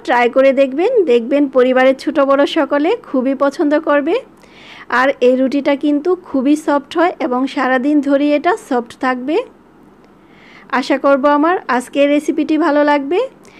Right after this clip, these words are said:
রেসিপিটি ভালো লাগলে চ্যানেলটি সবাই সাবস্ক্রাইব করে রাখবেন এবং পাশে থাকা বেল আইকনটি ক্লিক করে দিবেন, একটা লাইক দিবেন আর কমেন্টস করে জানাবেন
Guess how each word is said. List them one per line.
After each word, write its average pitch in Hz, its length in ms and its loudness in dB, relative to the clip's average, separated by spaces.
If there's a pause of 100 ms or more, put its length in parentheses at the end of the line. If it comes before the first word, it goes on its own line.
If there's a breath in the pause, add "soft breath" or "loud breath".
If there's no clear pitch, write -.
(220 loud breath)
রেসিপিটি 277 480 0
ভালো 277 260 2
লাগলে 262 340 0 (140)
চ্যানেলটি 262 420 -2
সবাই 320 300 0 (120)
সাবস্ক্রাইব 269 480 -4
করে 277 200 4
রাখবেন 277 400 -2 (440 loud breath)
এবং 240 200 -2 (100)
পাশে 247 240 -6
থাকা 294 280 -2
বেল 247 200 2
আইকনটি 262 500 -2 (140)
ক্লিক 240 260 -4
করে 277 220 2
দিবেন, 294 300 -2 (420 loud breath)
একটা 233 280 -4
লাইক 247 360 0
দিবেন 294 300 -2 (460 loud breath)
আর 233 200 -2
কমেন্টস 254 400 -4
করে 277 220 2
জানাবেন 277 420 -2